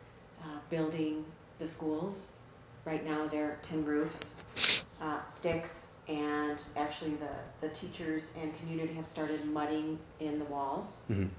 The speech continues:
Speaker 1: So we just raised enough money to put concrete floors, get chalkboards, and finish the walling of, I think there's nine buildings.
Speaker 2: Mm-hmm.
Speaker 1: Um, but then we wanna raise some support for the teachers,
Speaker 2: Mm-hmm.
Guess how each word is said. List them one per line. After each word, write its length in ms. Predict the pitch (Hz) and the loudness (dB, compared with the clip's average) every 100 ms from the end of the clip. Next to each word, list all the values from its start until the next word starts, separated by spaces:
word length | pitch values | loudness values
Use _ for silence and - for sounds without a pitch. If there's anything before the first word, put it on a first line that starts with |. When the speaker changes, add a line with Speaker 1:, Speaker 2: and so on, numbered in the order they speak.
| - - | -10 -6
Speaker 1:
So 120 | 156 | -2
we 100 | 151 | 0
just 220 | 160 - | 0 0
raised 220 | 147 147 | 0 0
enough 200 | 156 147 | -2 -2
money 220 | 156 147 | -2 -2
to 140 | 147 147 147 - - - - | -2 -4 -6 -8 -16 -12 -8
put 120 | 160 | -4
concrete 420 | 156 147 160 156 | -2 -2 -4 -6
floors, 500 | 151 151 147 147 - - | -4 -2 -2 -4 -6 -8
get 160 | 151 - | -8 -8
chalkboards, 600 | 139 - 147 143 143 - 143 | -12 -10 -6 -6 -6 -10 -12
and 80 | 139 143 | -12 -10
finish 240 | 143 - | -10 -10
the 120 | - | -8
walling 420 | 147 143 143 143 143 143 | -6 -4 -4 -4 -6 -8
of, 60 | 139 | -10
I 720 | 139 - - - - - - | -10 -16 -18 -18 -18 -18 -14
think 140 | 156 156 | -10 -6
there's 180 | 147 | -4
nine 180 | 147 143 143 | -2 -4 -4
buildings. 520 | 139 131 147 - - - | -6 -6 -6 -6 -6 0
Speaker 2:
Mm-hmm. 140 | 104 117 - - - 156 | 0 0 -6 -16 -12 -6
Speaker 1:
Um, 360 | 151 147 147 147 - - | -4 -2 -4 -8 -14 -8
but 120 | 160 165 | -4 -2
then 160 | 160 | 0
we 80 | 160 | 2
wanna 360 | 156 151 151 147 | 2 0 0 0
raise 160 | 151 147 | 0 -2
some 140 | 147 147 | -2 -6
support 560 | - - 147 147 147 - - - - - - - - - - - - | -8 -6 -2 -2 -4 -10 -16 -18 -18 -18 -18 -18 -18 -18 -18 -12 -2
for 120 | 160 | 2
the 100 | 151 | 2
teachers, 600 | - - 139 127 - - - - - - - - - - - | -2 -6 -6 -6 -8 -10 -16 -18 -20 -18 -18 -18 -18 -14 -6
Speaker 2:
Mm-hmm. 120 | 98 | -4